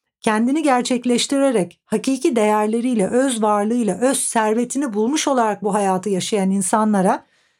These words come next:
telos noktası, en tepe noktası, en üst nokta, tepe yer diyebilirsin. Bunu tepe oluş hali diyebilirsin.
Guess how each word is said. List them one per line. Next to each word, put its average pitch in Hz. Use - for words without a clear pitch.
telos 220
noktası, 196
en 339
tepe 262
noktası, 214
en 330
üst -
nokta, 208
tepe 254
yer 226
diyebilirsin. 175
Bunu 208
tepe 233
oluş 226
hali 202
diyebilirsin. 180